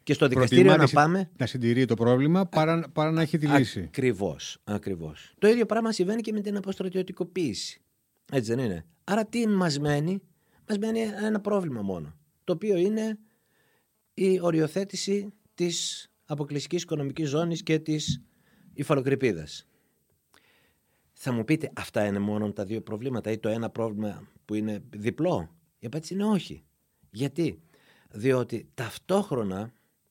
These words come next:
Speaker 1: θα έχει επιληθεί ούτως ή άλλως προηγουμένως το ζήτημα της,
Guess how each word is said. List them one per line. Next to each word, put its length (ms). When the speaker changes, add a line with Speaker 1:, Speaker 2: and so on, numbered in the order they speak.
Speaker 1:
θα 200
έχει 240
επιληθεί 800
ούτως 420
ή 60
άλλως 340
προηγουμένως 800
το 120
ζήτημα 460
της, 500